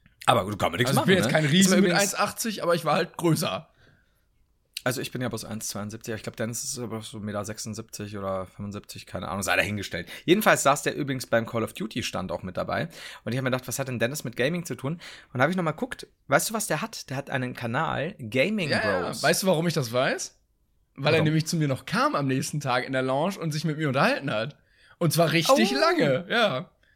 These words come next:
Speaker 1: Und, ja, erzähl.
Speaker 2: Ja, da war,
Speaker 1: Oder
Speaker 2: da
Speaker 1: darfst du
Speaker 2: war,
Speaker 1: nicht?
Speaker 2: war nichts großartig Spektakuläres, was ich hier jetzt revealen
Speaker 1: Aber
Speaker 2: kann.
Speaker 1: war freundlich?
Speaker 2: Ja, ja, er war total
Speaker 1: Oder wie war
Speaker 2: nett.
Speaker 1: denn
Speaker 2: Nö,
Speaker 1: das?
Speaker 2: wir haben uns ein bisschen unterhalten und, äh,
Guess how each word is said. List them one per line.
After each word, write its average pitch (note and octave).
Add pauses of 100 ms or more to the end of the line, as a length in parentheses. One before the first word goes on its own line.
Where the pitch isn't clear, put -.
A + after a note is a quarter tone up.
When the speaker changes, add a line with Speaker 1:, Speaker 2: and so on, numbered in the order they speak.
(160)
Speaker 1:
Und, G#3+
ja, F3+
erzähl. F#3
Speaker 2:
Ja, D3+
da D3+
war, C3
Speaker 1:
Oder C3+
Speaker 2:
da A#2+
Speaker 1:
darfst C3
du -
Speaker 2:
war, D#3
Speaker 1:
nicht? C#3+
Speaker 2:
war C#3+
nichts D#3
großartig D3
Spektakuläres, C#3
was B2+
ich B2+
hier B2+
jetzt B2
revealen C#3
Speaker 1:
Aber D#3
Speaker 2:
kann. D3
Speaker 1:
war C3+
freundlich? F3+
Speaker 2:
Ja, C4+
ja, F#4+
er D3+
war F3
total D#3
Speaker 1:
Oder -
wie -
war F3+
Speaker 2:
nett. D3+
Speaker 1:
denn A#3
Speaker 2:
Nö, A3+
Speaker 1:
das? E3+
Speaker 2:
wir D#3
haben D3+
uns D3+
ein D3+
bisschen B2+
unterhalten F#3+
und, C#3
äh, A#2+